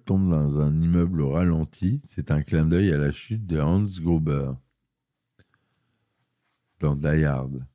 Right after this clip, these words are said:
Piège à cristal. Le jeune Danny raconte à Jack Slater que ce dernier, que l'ami de ce dernier, Joseph Persever, John Practice, en V O, a tué Mozart.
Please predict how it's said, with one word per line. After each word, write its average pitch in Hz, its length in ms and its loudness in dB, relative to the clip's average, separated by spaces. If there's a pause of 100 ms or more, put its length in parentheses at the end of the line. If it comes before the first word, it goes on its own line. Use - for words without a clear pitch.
Piège 76 240 -2
à 73 60 -4
cristal. 67 640 -10 (1080)
Le 80 100 0
jeune 82 320 0
Danny 90 400 0
raconte 85 420 -4
à 82 120 2
Jack 78 260 -2
Slater 85 640 -2
que 90 80 -2
ce - 180 -6
dernier, 76 640 -4 (500)
que 87 120 -2
l'ami 87 340 0
de 92 120 0
ce 78 180 -4
dernier, 80 540 0
Joseph 80 520 0
Persever, 80 720 0 (600)
John 80 240 0
Practice, 98 880 -4
en 71 140 -6
V 76 200 -4
O, 87 180 -4 (500)
a 76 100 -2
tué 95 360 0
Mozart. 90 1300 -4